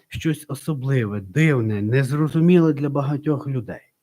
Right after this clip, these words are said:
І євангелист говорить, що це є Євангелія. Тобто він говорить: Ісус приніс благу звістку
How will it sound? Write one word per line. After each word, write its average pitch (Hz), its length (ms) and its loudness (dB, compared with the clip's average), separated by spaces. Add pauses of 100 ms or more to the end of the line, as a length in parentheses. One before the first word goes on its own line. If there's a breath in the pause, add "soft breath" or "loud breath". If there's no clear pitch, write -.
(420 soft breath)
І 147 160 0
євангелист 151 640 2
говорить, 135 460 2
що - 220 -8
це 139 180 -4
є 127 140 -2
Євангелія. 110 920 -6
Тобто 208 280 -2
він 214 100 4
говорить: 196 760 2
Ісус 196 360 -2
приніс 170 400 0
благу 151 460 4
звістку 131 760 -2